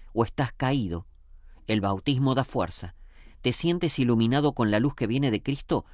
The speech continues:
o eres un hombre o mujer oscura, oscuro? El regalo es convertirse en luz para todos.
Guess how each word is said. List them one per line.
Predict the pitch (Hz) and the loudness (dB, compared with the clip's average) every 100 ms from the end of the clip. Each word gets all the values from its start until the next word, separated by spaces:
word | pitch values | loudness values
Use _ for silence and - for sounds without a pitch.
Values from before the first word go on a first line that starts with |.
| - - | -20 -4
o | 107 123 | 0 2
eres | 143 | 0
un | 120 113 | 2 2
hombre | 143 143 139 - | 4 2 0 -2
o | 113 | 0
mujer | 104 - 143 135 - - | 0 0 -2 -2 -6 -6
oscura, | 107 - 160 127 90 - - - | -6 0 4 4 2 -6 -16 -10
oscuro? | 107 - 151 107 80 - - - - - - - - - - | -10 -4 -4 -2 -6 -12 -20 -20 -18 -20 -20 -20 -20 -20 -4
El | 123 | -2
regalo | 110 104 113 117 | 0 2 2 0
es | - | 0
convertirse | 107 95 92 123 123 - | -2 -2 -4 -8 -6 -6
en | 85 82 | -4 -2
luz | 135 - - - | -4 -4 -12 -6
para | 127 135 | -6 -4
todos. | - 82 64 - - | -4 -4 -8 -16 -20